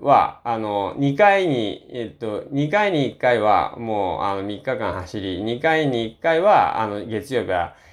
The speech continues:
休みとか、もうそういうふうにね、そういう、なんでしょうね、トレーニング計画っていうのをそもそも作ってしまうっていうのも手だと思うんですよね。意味わかります？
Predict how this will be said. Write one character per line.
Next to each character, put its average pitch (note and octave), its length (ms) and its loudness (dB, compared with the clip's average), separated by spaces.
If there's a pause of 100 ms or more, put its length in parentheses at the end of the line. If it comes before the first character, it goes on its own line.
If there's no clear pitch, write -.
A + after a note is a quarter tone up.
(140)
休 A#2 320 0
み A#2 120 0
と G2+ 80 -6
か、 G2 100 -2
も B2 120 -2
う - 20 -4
そ E3+ 120 0
う - 20 4
い E3+ 40 2
う - 20 0
ふ F#3 40 2
う E3 80 2
に A#2 60 0
ね、 A2+ 120 -2
そ G3+ 260 4
う - 20 2
い F#3 500 2
う、 - 40 0
な D#3+ 160 2
ん C3 80 0
で F#2 80 -6
し - 120 -14
ょ F2+ 60 -10
う F2+ 60 -10
ね、 F2 260 -10
ト C3 120 -4
レ C#3 100 2
ー - 40 2
ニ C#3 120 4
ン C3+ 100 2
グ - 60 -10
計 C3+ 140 0
画 G2 120 -6
っ F#2 40 -6 (100)
て - 180 -20
い F2+ 40 -8
う - 20 -8
の E2+ 60 -10
を - 180 -14 (240)
そ B2+ 160 -2
も B2 80 0
そ C3+ 80 -2
も B2 120 0
作 - 200 -6
っ C#3+ 40 -2
て - 140 -12
し - 140 -8
ま C#3+ 160 2
う - 20 0
っ F3 40 -4
て - 80 -2
い - 20 -2
う F2+ 40 -2
の - 20 -6
も E2+ 60 -10
手 A#2 120 -2
だ - 120 -4
と F2+ 100 -12
思 E2+ 180 -10
う - 60 -14
ん - 40 -16
で - 60 -20
す - 80 -20
よ A#2 80 -10
ね。 C#3 240 -8 (640)
意 B2 100 -2
味 A2+ 80 2
わ F#2+ 80 -2
か G#2+ 80 -2
り G2+ 60 -2
ま G2+ 80 -6
す？ - 240 -16